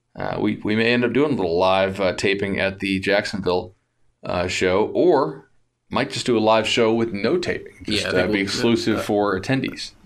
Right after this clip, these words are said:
Speaker 2: Yeah, live, live podcasts would be more likely than a live taping, but, uh,
Speaker 1: For
Speaker 2: we'd love to
Speaker 1: technical
Speaker 2: have you there,
Speaker 1: issues.
Speaker 2: Josue.
Speaker 1: All right, so here we go. Street Smith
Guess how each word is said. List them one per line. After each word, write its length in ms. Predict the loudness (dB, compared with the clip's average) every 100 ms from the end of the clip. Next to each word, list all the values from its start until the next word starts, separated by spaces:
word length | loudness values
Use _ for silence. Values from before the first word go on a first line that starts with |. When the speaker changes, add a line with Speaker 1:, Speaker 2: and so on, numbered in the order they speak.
| -8
Speaker 2:
Yeah, 240 | -4 -4
live, 420 | -2 -2 -4 -6
live 260 | -4 -2 -2
podcasts 640 | -2 -2 -2 -2 -2 -4
would 100 | -6
be 100 | -4
more 240 | -4 -2 -4
likely 380 | -4 -4 -6 -6
than 360 | -6 -8 -10 -10
a 80 | -6
live 280 | -4 -6
taping, 480 | -8 -10 -10 -12 -12
but, 320 | -12 -12 -10 -8
uh, 320 | -6 -6 -8 -12 -18 -18
Speaker 1:
For 140 | -4 -2
Speaker 2:
we'd 80 | 2
love 120 | 2
to 60 | 2
Speaker 1:
technical 160 | 0
Speaker 2:
have 100 | 0
you 60 | 0
there, 100 | 0
Speaker 1:
issues. 220 | -2 -4
Speaker 2:
Josue. 200 | -4 -6 -8 -20 -20 -20 -20 -20 -20 -20 2
Speaker 1:
All 120 | 6
right, 280 | 6 4 -2
so 440 | 2 4 2 -6 -20 _ -2 -2 0
here 120 | 2
we 120 | 2 2
go. 220 | 0 -2 -16 _ _ _ _ _ _ _ _ _ _ _ _ -10
Street 300 | 0 2 2
Smith 320 | 2 2 0